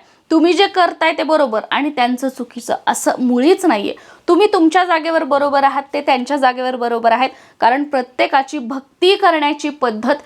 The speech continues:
ही वेगवेगळी असते आणि जेव्हा ती आपण ओळखतो, जेव्हा ती आपण ओळखून त्याचं, त्या पद्धतीने सेवेला लागतो, त्यावेळेला आपण त्या भगवंताशी एकरूप होतो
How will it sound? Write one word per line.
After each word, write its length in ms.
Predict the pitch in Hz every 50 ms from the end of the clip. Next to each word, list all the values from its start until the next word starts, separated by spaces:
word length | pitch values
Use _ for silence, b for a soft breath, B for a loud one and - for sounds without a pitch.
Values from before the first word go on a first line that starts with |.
| B B B B
ही 140 | - 359 370
वेगवेगळी 720 | 294 269 254 294 285 254 226 240 269 302 294 339 392 427
असते 420 | 427 349 302 - - - 285 302 302 B B B
आणि 220 | B 254 302 311
जेव्हा 420 | 247 262 285 285 277 254 262 320 403
ती 180 | 403 415 403
आपण 320 | 403 359 349 349 339 330 330
ओळखतो, 840 | 311 285 262 254 247 247 247 - - _ - 269 226 220 277 285 B B B _ -
जेव्हा 280 | 226 269 269 285 294
ती 200 | 320 302 - 330
आपण 460 | 339 - - - - - 294 311 349 392 415 B B B B B -
ओळखून 580 | - 269 277 277 277 285 - - 381 403 311 262
त्याचं, 480 | 247 - 269 277 269 - - 359 330 320 330 -
त्या 140 | 339 339 359
पद्धतीने 760 | 359 - 359 302 233 220 240 254 269 - 294 311 330 427 427
सेवेला 460 | 427 403 370 294 269 262 262 254 247
लागतो, 540 | 247 233 226 - - _ 262 277 320 339 B B B _ -
त्यावेळेला 520 | 240 240 262 277 285 269 240 226 233 226
आपण 380 | 220 - - 240 - 240 247 262
त्या 160 | 254 - 285
भगवंताशी 800 | 254 277 311 220 214 226 254 302 339 330 339 339 330 - 370
एकरूप 480 | 349 285 277 - - 262 240 240 233 -
होतो 420 | - 220 208 208 226 247 311 320